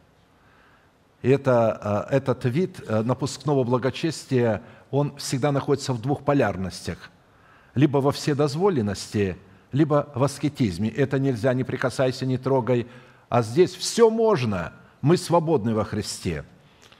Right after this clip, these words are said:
Настоящие святые находятся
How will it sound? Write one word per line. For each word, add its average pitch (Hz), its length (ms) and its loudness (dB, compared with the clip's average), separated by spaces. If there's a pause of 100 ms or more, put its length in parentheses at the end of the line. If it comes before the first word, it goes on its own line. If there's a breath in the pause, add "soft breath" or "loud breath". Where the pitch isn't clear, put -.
(1200 soft breath)
Настоящие 110 1080 0 (1120 soft breath)
святые 143 500 2
находятся 123 880 0